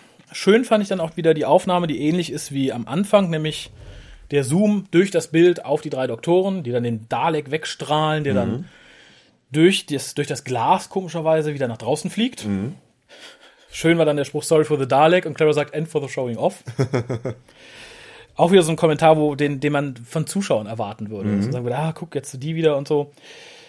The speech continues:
Speaker 1: Äh, ja, dann kommt das furchtbare Ende dieses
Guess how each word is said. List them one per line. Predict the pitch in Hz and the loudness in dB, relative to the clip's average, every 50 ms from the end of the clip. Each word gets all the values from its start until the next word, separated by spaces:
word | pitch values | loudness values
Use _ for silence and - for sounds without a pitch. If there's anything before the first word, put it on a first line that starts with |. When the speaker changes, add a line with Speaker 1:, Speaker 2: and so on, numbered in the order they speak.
| _ _ _ - | _ _ _ -2
Speaker 1:
Äh, | 147 143 139 139 135 - - | 2 4 4 4 2 0 -6
ja, | 147 139 135 | -6 -6 -4
dann | 131 135 160 - | -4 -4 -6 -4
kommt | - 170 160 - | -6 -6 -6 -6
das | 139 - | -10 -8
furchtbare | - 156 170 170 - - 151 143 151 - | -4 -4 -4 -4 -4 -4 -4 -4 -4 -4
Ende | 131 143 143 135 | -4 -6 -6 -6
dieses | 127 123 120 123 120 - - - - - | -8 -8 -10 -10 -8 -10 -10 -12 -14 -16